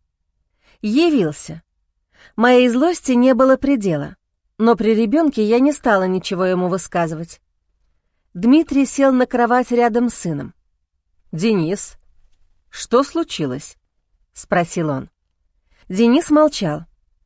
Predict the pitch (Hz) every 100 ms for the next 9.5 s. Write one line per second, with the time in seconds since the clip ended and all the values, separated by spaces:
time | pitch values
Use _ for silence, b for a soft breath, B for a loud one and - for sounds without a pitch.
0 | _ 220 247 269 285 247 330 285 202 190
1 | 185 202 214 208 185 180 202 196 - 139
2 | 165 _ _ _ _ _ _ _ _ -
3 | 330 285 339 339 - 370 349 269 233 214
4 | 214 233 208 160 170 165 254 254 339 339
5 | 320 220 180 185 220 226 214 175 175 165
6 | 214 240 - 339 359 370 339 262 214 220
7 | 196 214 202 208 208 208 - _ _ _
8 | _ b b b - 370 302 220 202 226
9 | 175 - 190 170 156